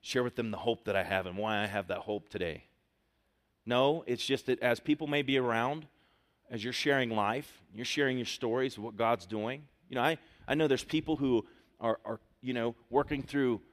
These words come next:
you know, marriage issues. You may be talking about, you know, "Yeah, you know, and God's been doing this in our life and that."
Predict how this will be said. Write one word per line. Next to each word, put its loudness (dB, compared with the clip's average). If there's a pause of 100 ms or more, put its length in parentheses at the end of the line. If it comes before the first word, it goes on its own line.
you -2
know, 0
marriage 6
issues. 0
You -6
may 0
be 0 (220)
talking 2
about, 4
you -2
know, 0
"Yeah, 2
you 0
know, 0
and -2
God's 2
been -4
doing -2
this -2
in -4
our -2
life 0
and -4
that." 0